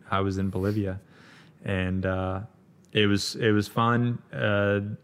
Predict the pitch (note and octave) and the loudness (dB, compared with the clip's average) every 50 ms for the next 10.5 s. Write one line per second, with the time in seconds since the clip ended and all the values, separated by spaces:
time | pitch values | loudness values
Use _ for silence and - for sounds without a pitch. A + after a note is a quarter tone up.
0 | _ _ _ _ - G#2+ G#2+ A2+ - - - B2+ A#2+ A#2 A2+ A2+ A2 A2+ A2 G#2+ | _ _ _ _ 0 2 2 2 0 0 2 2 2 4 2 2 2 2 2 2
1 | G#2+ G#2+ - - - - - - - G#2+ G2+ G2+ G2+ G2+ A2 A#2+ B2+ C3+ C3 A#2 | 2 0 -4 -8 -18 -16 -14 -4 -2 2 2 2 4 4 4 4 4 2 2 2
2 | A#2 G#2+ A2 A2+ A2 A2 G#2 G#2 G#2+ G#2+ G#2+ A2 B2+ C3 - - - A2 G2+ G2+ | 2 2 4 4 4 2 4 4 4 4 4 2 0 -6 -8 -8 -6 -4 -2 -2
3 | G2+ G#2 G#2 G#2 G#2 G#2 - _ - - A#2 G#2+ G#2+ G#2+ G2+ - - - - C3+ | 0 0 0 0 -2 -6 -8 _ -12 -8 -6 -4 -4 -2 -4 -4 -8 -2 0 2
4 | C3+ C#3+ C#3 D3+ C#3+ A2+ A2+ A2 - B2 A2+ G#2+ A2+ B2+ A#2 G#2 G#2+ A2+ - - | 2 2 2 2 2 2 2 2 0 0 0 0 -2 -2 -2 -4 -4 -4 -8 -16
5 | - - - - - - - - - - G#2+ G#2 G2+ G2+ G2 G2 G2 - A2 A2 | -20 -20 -20 -20 -20 -20 -18 -16 -8 -2 0 0 2 2 2 0 0 -2 -2 -2
6 | G#2+ G2+ - - G#2 G2+ G2+ G#2 G#2 G#2 G#2 G2+ G2 G#2 G#2+ G#2+ A#2 B2 A2+ A#2 | -2 -2 -2 0 0 2 2 2 2 2 0 0 2 4 4 4 4 2 0 -2
7 | G#2 - - A2+ A2 G2+ G#2 G#2 G#2+ G#2+ G#2 F#2+ - - G2+ F#2 - - G#2 - | -2 -2 0 0 2 4 4 4 4 4 2 -2 -2 -2 -2 -2 0 -4 -4 -2
8 | - G2 G2+ G#2 A#2+ A2 - - A#2 A#2 A2+ - G#2 G2 G2+ G2+ G2+ G#2 G2+ G2 | -2 -2 -2 -2 -2 -4 -2 0 0 0 0 -2 -2 -2 0 0 0 0 0 -2
9 | - G#2 G2+ - - A#2 G#2+ G2+ F#2+ F#2+ F#2+ - - - - - - - _ _ | -4 -6 -6 -4 0 0 2 2 2 0 -4 -8 -14 -20 -20 -20 -20 -20 _ _
10 | - G2+ F2+ - - D2+ - - - - | -6 -6 -4 -4 -6 -10 -10 -12 -14 -20